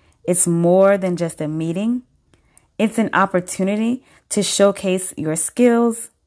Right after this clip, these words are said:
and your strengths. I've shared a book with a lot of my teams over the years called Sixty Seconds and You're Hired.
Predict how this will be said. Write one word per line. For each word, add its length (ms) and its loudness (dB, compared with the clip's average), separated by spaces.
and 280 0
your 300 4
strengths. 800 -8
I've 180 2
shared 360 2
a 40 4
book 340 -2
with 220 4
a 80 0
lot 280 2
of 140 -2
my 260 0
teams 520 -2
over 220 0
the 100 -4
years 560 -2
called 560 0
Sixty 440 -4
Seconds 600 -2
and 200 -2
You're 120 0
Hired. 520 -8